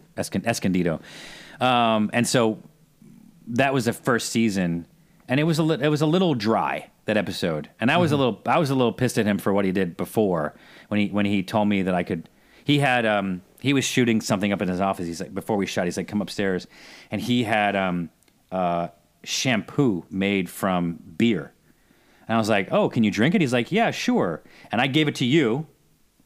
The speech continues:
Speaker 1: and you're like, "Oh yeah, that's delicious." And, you know, I guess I'm an asshole for that.
Speaker 2: Then you drank it,
Speaker 1: But
Speaker 2: you
Speaker 1: then I'm like,
Speaker 2: burping
Speaker 1: "Really?" And you're like,
Speaker 2: bubbles
Speaker 1: "Yeah,
Speaker 2: all
Speaker 1: it's,
Speaker 2: night.
Speaker 1: it's," then you're like, "Yeah, it tastes like beer." I'm like, "Really?" And I, like, drank some of it,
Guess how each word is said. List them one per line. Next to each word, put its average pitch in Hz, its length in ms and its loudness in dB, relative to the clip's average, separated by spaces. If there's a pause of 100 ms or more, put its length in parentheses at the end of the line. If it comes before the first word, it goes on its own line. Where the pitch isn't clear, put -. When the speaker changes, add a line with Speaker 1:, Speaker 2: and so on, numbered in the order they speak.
(140)
Speaker 1:
and 113 160 2
you're 143 140 4
like, 117 480 2
"Oh 214 200 2
yeah, 180 180 2
that's 139 200 -2
delicious." 135 520 0
And, 98 280 -2 (800)
you 208 120 -4
know, 156 200 -6 (360)
I 95 80 -6
guess 90 160 -2
I'm 90 100 -2
an 82 60 -2
asshole 82 300 -6
for - 120 -8
that. 82 200 -2
Speaker 2:
Then 127 120 -4
you 120 100 -4
drank 117 300 -4
it, 120 80 -6
Speaker 1:
But 110 80 -4
Speaker 2:
you - 20 0 (140)
Speaker 1:
then 113 60 -4
I'm 123 80 2
like, 117 140 2
Speaker 2:
burping 131 100 4
Speaker 1:
"Really?" 254 260 4
And 123 100 6
you're 147 100 4
like, 135 100 2
Speaker 2:
bubbles - 20 2
Speaker 1:
"Yeah, 196 100 6
Speaker 2:
all 240 40 4
Speaker 1:
it's, 113 120 -2
Speaker 2:
night. - 140 0
Speaker 1:
it's," 131 200 -4 (800)
then 135 200 0
you're 139 120 2
like, 139 120 0
"Yeah, 180 120 2
it 175 60 -4
tastes 147 180 -2
like 135 120 0
beer." 160 100 0
I'm 123 60 0
like, 104 120 -2
"Really?" 123 280 2
And 113 100 0
I, 123 300 2
like, 104 220 -2
drank 107 360 0
some 151 140 0
of 151 100 0
it, 180 240 0